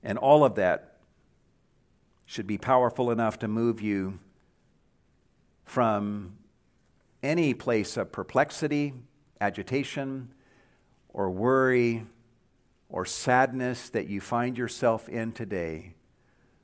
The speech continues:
to a place of joyful worship to the Lord,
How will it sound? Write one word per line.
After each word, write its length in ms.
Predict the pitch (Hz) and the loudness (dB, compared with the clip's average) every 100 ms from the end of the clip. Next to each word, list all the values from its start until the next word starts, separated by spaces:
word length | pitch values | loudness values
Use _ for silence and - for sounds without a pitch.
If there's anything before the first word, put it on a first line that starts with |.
| _ _ _ _ _ | _ _ _ _ _
to 120 | - | -6
a 60 | 101 | -6
place 960 | - 123 113 104 87 - - - - - _ _ _ _ _ _ _ _ _ _ _ _ _ _ _ _ _ _ _ _ | -2 2 4 4 0 -6 -8 -8 -12 -16 _ _ _ _ _ _ _ _ _ _ _ _ _ _ _ _ _ _ _ _
of 220 | 107 95 | -10 -10
joyful 840 | - 113 123 117 117 110 92 87 87 - - | -10 0 2 2 0 -4 -4 -6 -14 -20 -16
worship 560 | 123 95 98 - - - | -6 -6 -6 -8 -10 -12
to 100 | - | -12
the 120 | 87 | -12
Lord, 400 | 82 78 78 - | -10 -12 -12 -14